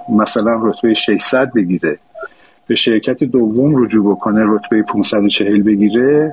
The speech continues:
حالا مسئله اینه که کدام یک از این دو تا درسته.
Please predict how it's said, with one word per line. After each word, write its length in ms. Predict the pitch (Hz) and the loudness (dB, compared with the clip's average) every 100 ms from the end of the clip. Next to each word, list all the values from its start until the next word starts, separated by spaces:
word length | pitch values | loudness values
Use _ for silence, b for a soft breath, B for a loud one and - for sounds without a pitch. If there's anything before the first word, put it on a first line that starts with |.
| - | -4
حالا 180 | 107 113 | -2 0
مسئله 440 | 127 117 113 110 | 0 0 0 2
اینه 260 | 131 135 135 | 2 2 0
که 280 | - 135 135 | 0 0 0
کدام 320 | - 107 127 | -2 -2 0
یک 160 | 131 - | 0 0
از 160 | 104 | -4
این 80 | 117 | -2
دو 80 | 120 | -4
تا 140 | - | -4
درسته. 500 | 107 95 78 - 880 | -2 -2 -2 -4 -8